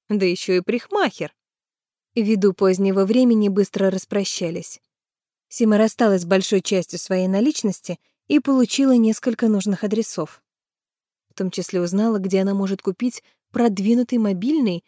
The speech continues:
с возможностью выхода в интернет. Компьютера-то у нее не было, а о его покупке можно было пока даже не мечтать. О параметрах таких телефонов, килобитах и мегабайтах и всяких G,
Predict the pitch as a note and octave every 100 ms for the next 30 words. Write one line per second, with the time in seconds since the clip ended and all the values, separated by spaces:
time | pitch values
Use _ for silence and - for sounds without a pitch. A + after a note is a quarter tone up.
0 | _ - - A3 F#3+ G#3+ A#3 B3 - A#3
1 | G3 - F#3 F#3 G3+ B3 A3 E3+ - _
2 | _ _ _ _ _ - E4+ E4 D#4+ -
3 | F#3 F#3+ G3+ G3+ F#3+ F#3 C#4+ A#3 F#3+ E3+
4 | _ _ _ _ _ _ _ - E4 D4+
5 | B3 C4+ B3+ G#3 - D4+ - A3 G#3+ A3+
6 | A#3 A#3+ A3+ A#3 A3 A3+ F#3 F#3 G3 G3+
7 | F#3+ F3+ - F3 E3 - - _ _ _
8 | _ _ _ - A#3+ C4+ C#4 D#4 C4+ B3
9 | A#3+ - G#3+ - A#3+ - F3+ E3 A3+ C4+
10 | A#3 F3 - F#3+ F3+ F3 F3+ C4 C4+ F3
11 | - F#3 G3 F#3 F3 G3 B3+ A#3+ F#3+ F3
12 | - G3 G3 F3+ - F3+ A#3+ D4